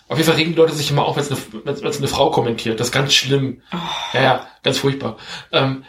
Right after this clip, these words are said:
Speaker 1: jedenfalls hat, diese Funktion hat er halt einfach, und das habe ich auch nicht hinterfragt als Kind. Ich habe da einfach strukturell ein Problem mit, dass einfach nicht gezeigt wird, was der mit diesen Aufnahmen macht. Es ist natürlich einfach nur dazu da, um halt eben so diese Narrative zu machen,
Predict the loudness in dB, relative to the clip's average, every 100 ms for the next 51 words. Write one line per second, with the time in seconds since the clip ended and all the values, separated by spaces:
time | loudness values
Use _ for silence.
0 | -4 0 0 4 4 2 0 -6 -12 _
1 | _ _ _ _ _ -2 -2 -2 2 4
2 | 4 4 4 4 4 4 4 2 0 0
3 | 0 0 2 2 2 2 2 2 2 2
4 | 2 2 2 -2 0 -2 -2 -4 -16 -20
5 | -20 -4 -4 0 0 2 2 4 2 0
6 | -2 2 2 2 0 0 4 4 4 2
7 | 0 0 -2 -4 -4 0 2 2 0 0
8 | 2 2 2 0 -2 0 0 0 -2 -2
9 | -4 -8 -14 -14 -12 -4 0 2 4 4
10 | 4 2 2 2 4 4 4 4 2 2
11 | 4 4 2 -4 -4 -2 2 2 2 0
12 | 0 -2 0 2 2 0 0 0 0 0
13 | 2 2 2 -2 -6